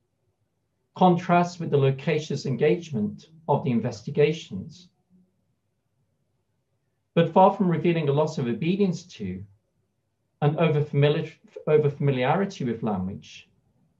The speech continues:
Wittgenstein's linguistic str-, struggles are born from a place of deep respect. In the preface to the Investigations, Wittgenstein describes how his attempts to weld his various remarks on subjects such as logic,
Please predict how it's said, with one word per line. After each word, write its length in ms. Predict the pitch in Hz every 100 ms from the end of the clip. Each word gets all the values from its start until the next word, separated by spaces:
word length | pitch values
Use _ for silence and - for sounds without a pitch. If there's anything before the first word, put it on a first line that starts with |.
| _ _ _ _ -
Wittgenstein's 640 | 175 190 180 - 180 -
linguistic 500 | 156 147 147 - 143
str-, 280 | - - - -
struggles 680 | - - 175 143 98 95
are 100 | -
born 320 | 120 151 156
from 180 | - 147
a 80 | 123
place 360 | - 147 147 -
of 140 | 107
deep 220 | 135 127
respect. 680 | 107 101 - 151 - - _ _ _ _ _ _ _ _ _ _ _ _ _ _ _ _ _ _ _ _ _ _ _ _
In 120 | 160
the 80 | 165
preface 540 | 147 - 175 175 180 -
to 80 |
the 80 | 147
Investigations, 1160 | 143 143 139 - 135 160 170 - 101 92 - - _ _ _ _ _ -
Wittgenstein 640 | 147 170 196 180 185 170
describes 520 | 139 - 151 151 151
how 140 | 151 135
his 240 | 143 117
attempts 400 | 117 - 220 -
to 120 | -
weld 400 | 113 160 180 156
his 220 | - 131
various 340 | - 139 127 -
remarks 520 | 117 131 170 - -
on 80 | 170
subjects 540 | - 165 - 139 -
such 200 | - -
as 160 | - -
logic, 640 | 139 147 151 160 143 -